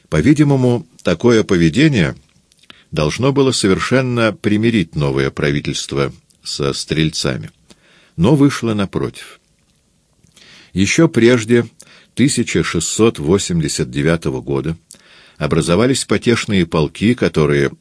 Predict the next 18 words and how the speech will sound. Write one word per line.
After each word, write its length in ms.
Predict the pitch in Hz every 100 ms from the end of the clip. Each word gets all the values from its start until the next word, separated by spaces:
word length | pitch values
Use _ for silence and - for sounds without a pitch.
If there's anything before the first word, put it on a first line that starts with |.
| -
вместе 640 | 71 78 73 - 69 64
со 180 | - 76
старыми 460 | - 82 71 67 65
солдатами 760 | - 71 69 73 65 69 62 - - - -
стали 480 | - - 90 113 120
в 140 | -
противоположность 1400 | - 85 92 82 80 76 67 71 - 82 - - - - -
стрельцам. 760 | - - 73 65 - - - _ - _ _ _ _ _ _ -
Привыкли 560 | 85 107 165 147 135
смотреть 560 | 127 - 85 95 90 -
так, 220 | 117 120
что 260 | - 82 73
потешные 840 | 82 80 95 80 - 69 64 - _ _ _
войско 500 | 71 73 76 - -
Петра, 520 | 71 82 - 80 98 123 _ _ _ _ _ _
стрельцы — 840 | - - 71 67 - - 104 151 - -
войско 760 | 64 76 87 - - 92 92 -
Софьи. 540 | - - 64 - -